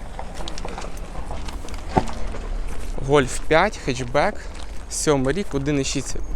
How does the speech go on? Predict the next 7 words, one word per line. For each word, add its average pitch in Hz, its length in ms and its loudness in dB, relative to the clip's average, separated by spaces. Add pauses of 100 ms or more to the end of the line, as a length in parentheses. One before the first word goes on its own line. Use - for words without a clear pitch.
(120)
бензин, 139 460 2 (120)
атмосферний 139 600 2
двигун, 139 560 -2 (920)
хороший, 160 520 2
надійний. 170 680 2 (3000)
Коробка 147 400 2
механічна, 185 880 0